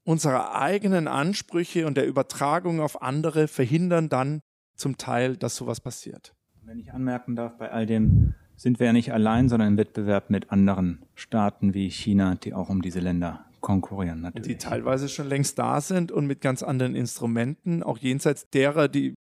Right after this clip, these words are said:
Speaker 1: die Regeln der W T O ermöglichen, beziehungsweise Länder wie China dann die Regeln verletzen,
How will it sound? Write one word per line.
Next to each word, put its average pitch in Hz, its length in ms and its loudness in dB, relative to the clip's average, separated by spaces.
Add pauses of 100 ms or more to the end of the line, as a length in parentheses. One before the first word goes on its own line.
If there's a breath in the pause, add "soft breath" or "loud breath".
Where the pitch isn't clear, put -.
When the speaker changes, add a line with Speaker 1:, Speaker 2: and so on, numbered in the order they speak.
(140)
Speaker 1:
die 147 100 4
Regeln 151 440 0
der 139 300 2 (100)
W 135 120 4
T - 160 2
O 135 260 2
ermöglichen, 151 800 2 (360)
beziehungsweise 131 1120 0 (560)
Länder 127 380 0
wie 123 100 0
China 151 420 -2
dann 131 220 0
die 123 100 -4
Regeln 127 360 -4
verletzen, 127 760 0